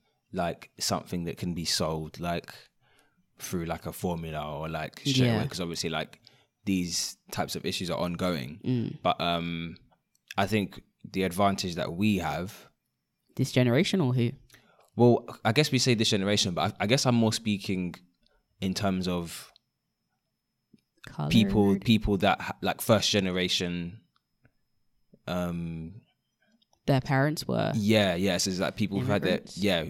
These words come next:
Speaker 1: people who had parents that flew over to the
Speaker 2: Yeah.
Speaker 1: U K, um, is that I feel like there's a, there's a wider, like, cultural capital
Speaker 2: Mm.
Speaker 1: that we have and can tap into.
Speaker 2: Yeah.
Speaker 1: So, like, for example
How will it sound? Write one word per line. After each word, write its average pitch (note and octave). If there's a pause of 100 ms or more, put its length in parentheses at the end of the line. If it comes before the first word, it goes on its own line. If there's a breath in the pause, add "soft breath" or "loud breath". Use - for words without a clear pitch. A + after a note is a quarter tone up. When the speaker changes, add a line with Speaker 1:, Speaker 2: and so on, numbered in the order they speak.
(300)
Speaker 1:
people F2+
who F#2
had F2
parents F2+
that -
flew F2+
over E2 (320)
to -
the A#2
Speaker 2:
Yeah. C3
Speaker 1:
U A#2+
K, G2 (600 soft breath)
um, F2 (320)
is F2+
that F2 (680)
I E2
feel F#2
like F2+
there's E2+
a, F2
there's F2+
a E2+
wider, F2
like, -
cultural E2+
capital D#2 (420)
Speaker 2:
Mm. G3+
Speaker 1:
that F2
we E2+
have D#2+
and D#2+
can E2+
tap D#2+
into. D#2+
Speaker 2:
Yeah. C#3 (280)
Speaker 1:
So, -
like, F2
for G2+
example F#2